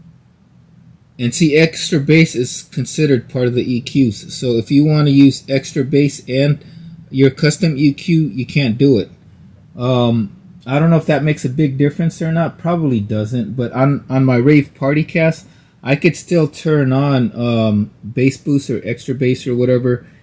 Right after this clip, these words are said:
and along with the custom E Q that I'm using. Whereas on the, uh, Tribit, Tribit Stormbox Blast,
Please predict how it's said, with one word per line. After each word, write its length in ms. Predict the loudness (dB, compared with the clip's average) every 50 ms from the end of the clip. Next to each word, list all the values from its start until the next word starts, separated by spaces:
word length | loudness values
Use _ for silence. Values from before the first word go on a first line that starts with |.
| _ -14 -6
and 340 | -2 0 2 2 2 0 -2 -8 -6 -2
along 420 | 2 4 4 4 4 4 4 6
with 380 | 6 6 4 4 0 -10 -10 -6
the 120 | -6 -4
custom 400 | -2 -2 -4 -2 -2 -4 -4 -4 -2
E 140 | -2 -4 -4
Q 320 | -4 -4 0 2 2 2
that 140 | 2 0 -2
I'm 160 | 0 0 0
using. 440 | 0 0 0 -2 -2 -2 -4 -4 -6 _ _ _ _ _ _ _ _ -2
Whereas 460 | 2 4 6 6 4 4 2 -2 -10 -8
on 220 | -4 -2 -2 0
the, 200 | 2 2 4 4
uh, 80 | 2 2 -2 -6 -16 -20 _ _ _ _ _
Tribit, 500 | -10 -4 -2 -2 2 2 2 2 0 -4
Tribit 400 | -10 -8 -6 -2 0 0 0 0
Stormbox 720 | -2 -6 -6 -4 -4 -2 -2 -2 -2 -2 -4 -6 -10 -14 -10
Blast, 500 | -8 -4 -4 -4 -4 -6 -10 -16 -20